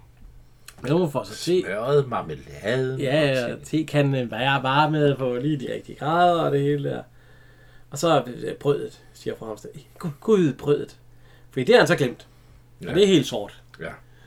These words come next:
Speaker 1: Og så siger han, "Det bliver vist aldrig brød igen." "Pjat," siger hun så, og så ned, og så skraber hun alt det der.
Speaker 2: Det sorte væk.
Speaker 1: "Hvad er det sorte kul? Kommer de gyldne?" <laughs> Et eller andet,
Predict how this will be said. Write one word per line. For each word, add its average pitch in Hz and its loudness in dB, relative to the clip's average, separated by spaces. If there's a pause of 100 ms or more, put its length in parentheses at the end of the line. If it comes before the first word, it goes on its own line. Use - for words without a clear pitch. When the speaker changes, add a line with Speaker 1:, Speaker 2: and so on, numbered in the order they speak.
(340)
Speaker 1:
Og 139 2
så 139 -2
siger 139 2
han, 120 -2
"Det 240 2
bliver 175 6
vist 117 -4
aldrig 151 -2
brød 156 2
igen." 131 -4 (420)
"Pjat," 156 -2
siger 131 -6
hun 117 -6
så, 120 -10
og 123 -8
så 180 -4
ned, 139 0
og 127 -4
så 143 -6
skraber 127 -2
hun 117 -6
alt 117 -8
det - -10
der. 110 -10 (500)
Speaker 2:
Det 110 -16
sorte 110 0
væk. 110 2
Speaker 1:
"Hvad 208 2
er 180 4
det 156 0
sorte 135 2
kul? 240 6
Kommer 147 4
de 135 -4
gyldne?" 143 0
<laughs> 160 2
Et 151 2
eller 165 0
andet, 151 -2